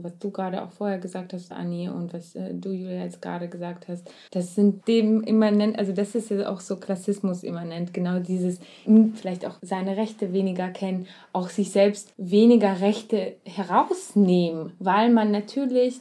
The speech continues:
theoretisch immer unter einer anderen Machtposition war. Und weil man so leider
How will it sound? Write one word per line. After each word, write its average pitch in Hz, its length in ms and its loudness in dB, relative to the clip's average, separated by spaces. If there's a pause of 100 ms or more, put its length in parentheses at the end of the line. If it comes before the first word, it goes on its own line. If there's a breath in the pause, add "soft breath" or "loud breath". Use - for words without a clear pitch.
theoretisch 226 680 2 (180)
immer 214 480 2 (140)
unter 214 580 2
einer 190 340 -4
anderen 196 640 0
Machtposition 170 1120 -4
war. 147 300 -4 (340 loud breath)
Und 180 100 -8
weil 190 120 0
man 208 220 0 (180)
so 196 580 2
leider 202 560 2